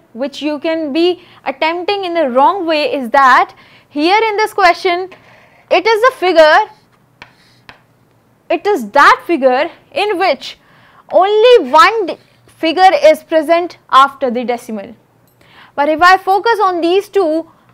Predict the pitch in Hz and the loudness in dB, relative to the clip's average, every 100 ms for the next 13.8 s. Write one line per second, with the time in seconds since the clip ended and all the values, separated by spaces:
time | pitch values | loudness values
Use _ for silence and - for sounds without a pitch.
0 | _ - 277 339 453 427 466 381 381 370 | _ 0 2 2 0 0 2 0 -2 -2
1 | 381 349 359 381 339 330 269 302 294 359 | -4 -2 -2 2 2 2 0 -2 0 -2
2 | 392 403 302 311 339 - 285 254 233 226 | -2 -2 -2 -2 -4 -2 -2 -2 -6 -8
3 | 208 - - 311 349 440 - _ _ - | -10 -14 -6 2 2 2 -4 _ _ -6
4 | 339 339 427 349 330 311 - 269 240 220 | 4 6 6 4 0 -2 0 -2 -2 -8
5 | 208 190 _ _ _ _ - 349 302 349 | -12 -14 _ _ _ _ -8 -4 -2 -2
6 | 381 427 403 359 381 311 339 403 453 320 | -2 -2 -2 0 0 0 -2 0 0 -2
7 | 320 320 339 285 269 349 330 392 381 - | -2 -2 -2 -4 -4 -4 -2 -4 -6 -12
8 | - 247 285 339 440 415 359 277 302 285 | -8 -4 -2 -2 -4 -2 -2 0 -2 -2
9 | 320 - 320 370 427 - 330 285 302 262 | -4 -6 -8 -2 -2 0 0 0 0 0
10 | 254 262 214 233 208 - - _ - _ | 0 -2 -4 -4 -4 -8 -20 _ -20 _
11 | _ _ - _ _ - 294 359 494 453 | _ _ -20 _ _ -6 -4 2 4 4
12 | 302 302 285 339 370 311 262 254 277 339 | 0 -2 -2 -6 -6 -4 -2 2 4 4
13 | 415 427 339 320 330 330 302 247 | 4 2 -2 -2 0 0 -2 -8